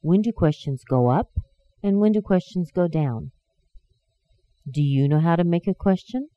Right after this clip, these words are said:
Notice I just asked you a few questions right there. Well, as you probably know, a lot of questions go up at the end, meaning the intonation rises, and depending on your own language, it may do the same.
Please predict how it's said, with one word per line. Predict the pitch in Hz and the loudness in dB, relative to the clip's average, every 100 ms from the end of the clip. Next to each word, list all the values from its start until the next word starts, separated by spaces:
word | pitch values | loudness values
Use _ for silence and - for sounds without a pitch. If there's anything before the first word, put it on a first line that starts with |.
| _ _ _ _ _ - | _ _ _ _ _ -8
Notice | 127 127 170 | -4 -4 -4
I | 120 | -6
just | 117 123 - | -6 -10 -6
asked | 120 131 - | -6 -6 -6
you | 131 | -8
a | - | -6
few | 139 | -8
questions | - 139 135 - 131 127 | -2 -4 -4 -8 -8 -8
right | 113 | -10
there. | - 185 131 _ _ _ _ _ _ _ _ _ _ _ | -6 -8 -8 _ _ _ _ _ _ _ _ _ _ _
Well, | 220 240 | 0 2
as | 254 185 | 2 0
you | 156 | -4
probably | - 294 330 339 226 156 135 | -2 -2 0 0 -2 -2 0
know, | 123 110 101 76 180 _ _ _ _ _ _ _ - | -2 -2 -4 -8 -10 _ _ _ _ _ _ _ -10
a | 151 | -6
lot | 143 151 220 | -2 0 0
of | 320 - | -4 -6
questions | - 127 117 - 135 135 165 | -4 -4 -4 -8 -8 -8 -6
go | 170 190 190 240 | 0 2 2 0
up | 254 - | -2 -6
at | 151 | -8
the | 123 123 110 | -6 -6 -6
end, | 101 120 | -6 -8
meaning | 139 156 165 170 | -4 -2 0 -2
the | 180 180 | -2 -2
intonation | 180 - 170 160 185 - 190 | -4 -2 0 0 0 -2 -2
rises, | 151 135 131 165 160 90 76 - _ _ _ _ - | -2 -2 0 0 -2 -8 -12 -16 _ _ _ _ -6
and | 147 143 139 139 139 _ _ - - - | -2 0 0 -4 -6 _ _ -20 -18 -8
depending | 165 160 156 147 | -2 0 2 2
on | 139 139 | 0 0
your | 139 139 | 0 0
own | 160 190 | 0 2
language, | 135 135 156 | 0 -2 -4
it | 165 160 | -4 -2
may | 160 175 | 0 0
do | 175 190 | 0 -2
the | 180 | -2
same. | 180 180 135 - | -4 -4 -4 -6